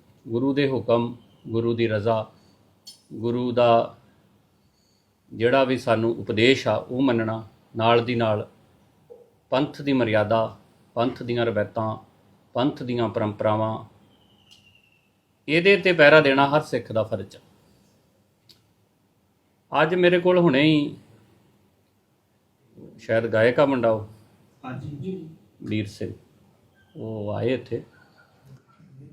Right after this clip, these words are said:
Speaker 1: ਉਹਨਾਂ ਦੇ ਕਹਿਣ ਦੇ ਮੁਤਾਬਕ ਉਹ ਕਹਿੰਦੇ ਕਿ ਉਹ ਜਿਹੜਾ ਪ੍ਰੋਗਰਾਮ ਉੱਥੇ ਹੋਇਆ, ਉਸ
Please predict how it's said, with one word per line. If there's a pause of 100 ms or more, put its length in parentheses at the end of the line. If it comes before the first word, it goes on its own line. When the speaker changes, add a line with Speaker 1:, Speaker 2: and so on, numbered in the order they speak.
(380)
Speaker 1:
ਉਹਨਾਂ
ਦੇ
ਕਹਿਣ
ਦੇ
ਮੁਤਾਬਕ
ਉਹ
ਕਹਿੰਦੇ
ਕਿ
ਉਹ
ਜਿਹੜਾ
ਪ੍ਰੋਗਰਾਮ
ਉੱਥੇ
ਹੋਇਆ, (2250)
ਉਸ